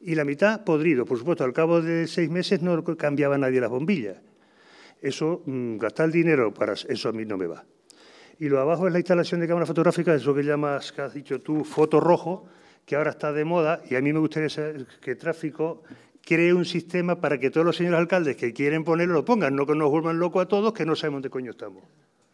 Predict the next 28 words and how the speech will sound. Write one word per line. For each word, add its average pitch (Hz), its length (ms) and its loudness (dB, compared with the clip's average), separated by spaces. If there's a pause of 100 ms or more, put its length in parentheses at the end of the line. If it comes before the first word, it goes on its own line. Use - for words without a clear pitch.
(540)
Más 147 160 -2
o 156 40 0
menos 190 220 0
estoy, 185 300 0
eh, 160 360 -6
tengo 170 300 -8
razón, 139 400 -8
¿no? 180 80 -10 (400)
Porque, 131 280 -2
claro, 160 320 -2
hay 156 180 0
empresas 170 340 -2
que 147 40 -2
se 127 40 -12
están 170 220 -4
ofreciendo 170 600 -2
a 113 40 -2
hacer 156 220 -2
las 156 200 -4 (200)
fotografías 180 680 2 (360)
para 135 240 2
que 131 80 -2
la 127 100 0
multa 147 240 2
la 156 140 4
cobren 143 220 2
los 135 160 0
alcaldes. 131 540 -2